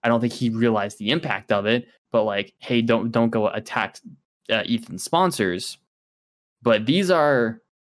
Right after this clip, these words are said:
random people seeing this, huge fans of one or the other, taking it in their hands, and ty-, ty-, typically groups of them, t-, taking matters into their own hands and spamming all these different platforms to the point where a lot of these,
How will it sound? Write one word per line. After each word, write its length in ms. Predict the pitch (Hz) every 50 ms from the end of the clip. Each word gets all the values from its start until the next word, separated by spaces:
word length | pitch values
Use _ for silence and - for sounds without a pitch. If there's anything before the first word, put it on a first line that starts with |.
| _ _ _ _ _ _ _ _ _ _ _ _ _ _ _ _ _ _ -
random 280 | 104 107 127 160 175 165
people 540 | - 180 180 151 - 117 92 90 117 - - _ _ _ _ _ _ _ _ _ _ _ _ _ _ -
seeing 320 | - - - 175 156 131
this, 160 | 107 98 113 -
huge 380 | - - 160 180 190 180 -
fans 280 | - 180 170 170 143 127
of 80 | 117
one 160 | 117 123 131 147
or 40 |
the 140 | 151 143 135
other, 380 | 135 131 107 95 98 110 120 - _ _ _ _ _ _ -
taking 260 | - 170 160 165 156
it 120 | 143 120 -
in 140 | 147 151 165
their 120 | 165 156
hands, 300 | 147 139 120 117 113 113
and 220 | 117 117 113 113 -
ty-, 140 | - 185 180
ty-, 240 | 180 175 - 190 190
typically 360 | 190 - 196 202 208 175 131
groups 440 | 110 107 110 120 156 180 - - 135
of 120 | 110 104
them, 360 | 98 92 90 90 120 139 - _ _ _ _ _ _ _ _ _ _ _ -
t-, 160 | - 165 151
taking 440 | - 170 170 156 170 160 147 127 113
matters 300 | 117 110 139 143 127 123
into 160 | 127 139 139
their 120 | 131 -
own 160 | - 156 165 151
hands 540 | 143 147 135 117 107 107 113 113 - - _ _ _ _ -
and 100 | - 110
spamming 920 | 220 - - - - - 143 147 147 147 147 139 131 127 123 117 113 113 - _ _ _ _ _ _ _ -
all 180 | 117 123 131 131
these 180 | 131 131 123
different 260 | 123 127 123 120 113
platforms 640 | - 131 120 117 117 - - 101 95 92 104 - -
to 60 | 123
the 80 | 123 113
point 300 | - - 143 135 113 113
where 140 | 120 117
a 80 | 101 110
lot 200 | 117 123 127 131
of 60 | 123
these, 320 | 127 117 117 113 - -